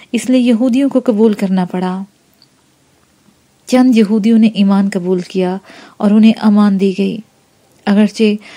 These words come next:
سردار قریظہ کعب بن اسد نے اپنی قوم سے پہلے بھی یہ کہا تھا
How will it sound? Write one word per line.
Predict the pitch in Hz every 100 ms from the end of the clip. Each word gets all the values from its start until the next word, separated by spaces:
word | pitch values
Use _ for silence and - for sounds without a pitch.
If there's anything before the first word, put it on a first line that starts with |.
| - -
سردار | - 233 196 220 226 226 220 _ _ -
قریظہ | 240 214 214 214 220 220 _ _ _
کعب | 240 262 226
بن | 254 220 208
اسد | 214 190
نے | 185 190 214 - - -
اپنی | 214 233 240
قوم | 247 262
سے | 262 269
پہلے | 220 226 233
بھی | 240
یہ | 240
کہا | 220 202 190
تھا | 190 190